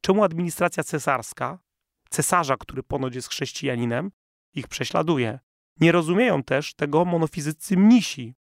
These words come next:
Oni naprawdę twierdzą, że cesarz wspiera pogan, którzy odchodzą od koncepcji jednego Boga i powracają do wielobóstwa. Bo przecież skoro jest dwóch Jezusów, to już się robi jakiś panteon. Wspomniałem wcześniej o cesarzowej,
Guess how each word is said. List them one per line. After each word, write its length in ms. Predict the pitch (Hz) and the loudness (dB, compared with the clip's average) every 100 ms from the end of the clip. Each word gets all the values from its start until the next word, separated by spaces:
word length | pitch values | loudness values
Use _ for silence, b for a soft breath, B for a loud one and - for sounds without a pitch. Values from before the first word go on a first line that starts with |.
| _ _ _ _ | _ _ _ _
Oni 200 | 127 127 | -2 0
naprawdę 440 | 127 233 208 139 | 4 4 4 2
twierdzą, 440 | - 135 120 131 | -2 -2 -2 -4
że 120 | 123 131 | -2 -4
cesarz 520 | 147 127 143 175 - b b | -4 -2 -2 -2 -6 b b
wspiera 500 | - - - 147 127 131 _ | -12 -12 0 0 2 -2 _
pogan, 540 | 233 170 147 131 120 - b b b | 6 6 2 2 -2 -8 b b b
którzy 300 | - 151 135 | -8 -2 0
odchodzą 480 | 139 - 190 165 143 | 0 2 2 2 0
od 120 | 135 | -2
koncepcji 560 | - 139 147 131 - 127 _ - | -2 -2 -4 -6 -10 -10 _ -2
jednego 400 | 147 156 151 143 | 2 2 0 0
Boga 420 | 131 113 127 208 _ _ | 0 0 -4 -6 _ _
i 220 | - 156 - - | -2 -2 -2 -2
powracają 640 | 156 147 147 143 143 147 | 0 0 0 0 0 0
do 240 | 135 131 147 | 0 -2 -4
wielobóstwa. 840 | 139 135 139 156 - - - 110 113 _ _ _ | 0 0 0 -4 -10 -12 -8 -8 -8 _ _ _
Bo 80 | 143 | -4
przecież 380 | - 131 - 127 | -2 -4 -4 -6
skoro 260 | - 127 127 | -4 0 2
jest 160 | 117 | 0
dwóch 220 | 127 143 | 0 0
Jezusów, 680 | 135 139 123 127 - 160 - b b | 4 2 2 -4 -4 -6 -8 b b
to 80 | 139 | -2
już 120 | 120 | 0
się 120 | 143 | 0
robi 200 | 131 120 | 0 -2
jakiś 260 | 120 - - | -6 -8 -8
panteon. 640 | - 117 139 123 110 110 _ _ _ _ _ _ - | -6 -4 0 0 0 -6 _ _ _ _ _ _ -20
Wspomniałem 460 | - 165 240 262 | -2 2 4 2
wcześniej 380 | - 156 - 151 | 0 -4 -4 -6
o 80 | - | -6
cesarzowej, 680 | 143 143 135 127 120 165 | -2 2 4 4 2 -2